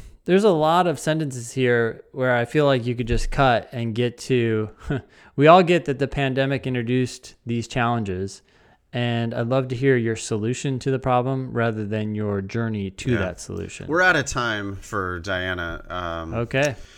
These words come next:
Speaker 2: that's two paragraphs. There, yeah, again, it,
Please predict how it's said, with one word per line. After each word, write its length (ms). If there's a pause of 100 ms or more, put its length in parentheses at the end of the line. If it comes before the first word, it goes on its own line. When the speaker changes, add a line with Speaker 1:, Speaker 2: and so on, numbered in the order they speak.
(320)
Speaker 2:
that's 220
two 200
paragraphs. 1120
There, 880 (960)
yeah, 320 (340)
again, 360
it, 140